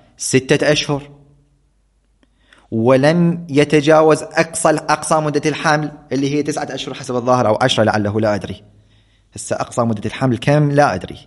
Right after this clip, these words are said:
يعني لعله في بالي، آه، فوق التسعة لعله بقليل.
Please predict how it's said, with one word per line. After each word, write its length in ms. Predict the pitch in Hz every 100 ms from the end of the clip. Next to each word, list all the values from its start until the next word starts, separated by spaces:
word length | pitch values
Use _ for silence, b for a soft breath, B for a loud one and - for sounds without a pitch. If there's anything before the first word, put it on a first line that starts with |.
| _ _ _ _ _ _
يعني 140 | 95
لعله 300 | 95 117 113
في 180 | 104 107
بالي، 380 | 98 131 147 151 b b b b b b b _ -
آه، 240 | 104 107
فوق 360 | 104 - 127 127
التسعة 300 | 113 120 -
لعله 300 | 117 120 117
بقليل. 480 | 107 - 110 98